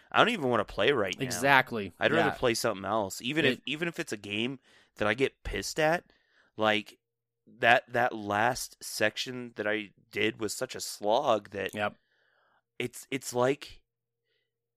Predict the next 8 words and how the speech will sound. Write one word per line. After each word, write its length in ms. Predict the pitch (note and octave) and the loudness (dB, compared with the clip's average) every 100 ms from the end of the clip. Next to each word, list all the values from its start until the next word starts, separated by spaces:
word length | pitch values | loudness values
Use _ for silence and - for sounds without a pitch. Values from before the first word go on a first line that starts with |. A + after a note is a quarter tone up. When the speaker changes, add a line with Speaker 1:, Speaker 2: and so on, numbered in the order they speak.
| _ _ - | _ _ -2
Speaker 1:
it's 180 | C#3+ E3 | 2 4
almost 280 | F3 E3 D#3+ | 4 2 2
like 180 | D3+ C3+ | 0 2
I, 180 | C3 - - | 0 -2 -8
I, 300 | G#1+ F#2+ A#2+ B2 | -4 0 0 2
I 60 | |
am 160 | A#2+ A#2+ | 0 0
like, 240 | B2 A#2 | -2 -4